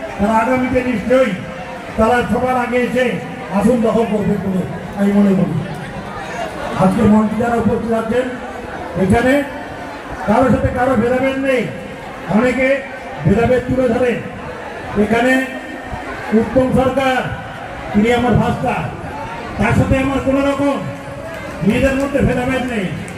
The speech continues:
এখানে আমাদের গোপাল রায়, এই এলাকার সভাপতি, সব বিষয়ে তার সাথে আমরা পরামর্শ করি। আগামী দিনে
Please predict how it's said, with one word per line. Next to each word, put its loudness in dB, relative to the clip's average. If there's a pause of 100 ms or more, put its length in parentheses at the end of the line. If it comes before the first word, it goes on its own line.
(440)
এখানে 4 (1600)
আমাদের 4 (520)
গোপাল 2 (100)
রায়, 0 (720)
এই 8 (100)
এলাকার 0
সভাপতি, 2 (580)
সব 4
বিষয়ে 2
তার 0
সাথে 2
আমরা 0 (380)
পরামর্শ 4 (140)
করি। 2 (480)
আগামী 2
দিনে 2